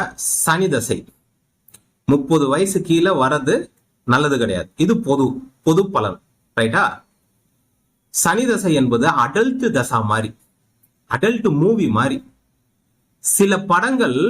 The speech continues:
பதினெட்டு வயசுக்குட்பட்டவர்கள் பார்க்க அனுமதி இல்லைன்னு போட்டிருப்பாங்க, பார்த்திருப்பீங்களா? பதினெட்டு வயசுல கீழே இருக்கிறவங்களுக்கு இந்த படம் பார்க்கறதுக்கு அனுமதி கிடையாது. அதே மாதிரிதான் முப்பது வயசு கீழே இருக்கிறவங்களுக்கு சனி தசை கிடையாது.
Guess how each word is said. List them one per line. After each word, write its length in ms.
பதினெட்டு 600
வயசுக்குட்பட்டவர்கள் 1400
பார்க்க 520
அனுமதி 600
இல்லைன்னு 520
போட்டிருப்பாங்க, 600
பார்த்திருப்பீங்களா? 600
பதினெட்டு 400
வயசுல 440
கீழே 240
இருக்கிறவங்களுக்கு 580
இந்த 200
படம் 360
பார்க்கறதுக்கு 540
அனுமதி 460
கிடையாது. 420
அதே 320
மாதிரிதான் 540
முப்பது 440
வயசு 360
கீழே 260
இருக்கிறவங்களுக்கு 720
சனி 300
தசை 340
கிடையாது. 440